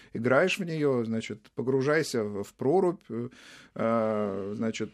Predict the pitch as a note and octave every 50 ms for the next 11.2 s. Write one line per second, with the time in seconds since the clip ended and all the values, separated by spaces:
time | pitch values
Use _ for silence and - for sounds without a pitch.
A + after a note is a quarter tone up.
0 | - A2 A2 A2 G#2+ G#2 G#2 G#2 G2+ G#2 G2+ G2+ G2+ G#2 A2 B2 - - - G3
1 | D3+ D3+ D3 C#3 C3+ C3+ B2+ - C3+ C3 - C3+ C3 C#3 C3 B2 C3 C3 A#2 A2+
2 | - - - - - A#2 G#2+ A2 C#3 F3+ - F3 D#3+ D#3 - - - D3 C#3+ -
3 | - C#3 C#3 C3 - - - - - - - F#3 - - G3+ F3 D#3 D3 C#3+ B2+
4 | A#2 C3+ D3+ F#3 F3+ - E3 D3+ D3+ D3 C#3+ C#3+ - - - - - - - -
5 | - - _ - - C3 C3+ C3+ C3+ C3 B2 A#2+ - - - A2+ A#2 A#2 A#2 A#2
6 | B2 C#3+ D3 C#3+ D3+ D#3 D3+ D3 F3 G#3 G#3 F3+ D3+ D3 - - B2+ A#2 A2 A2+
7 | C#3+ - A#3 - - B2+ B2 A#2+ G#2+ - E3 F3+ G#3 G3+ D3+ D3 C3 B2 C3 D#3
8 | G3 A#3 B3+ F3+ C#3+ B2 A#2 A2 G#2 G2+ G2+ G2+ G2 - A#2 - - - - G#2
9 | G2+ G#2 - - - G2+ F#2+ G2 F#2+ F#2+ F#2+ - - - - - - - - -
10 | - - - F2 F2 F2 - A2 A#2+ - C3 B2+ D3 - F3 F#3 G#2+ G2 A2 A#2
11 | C3 - -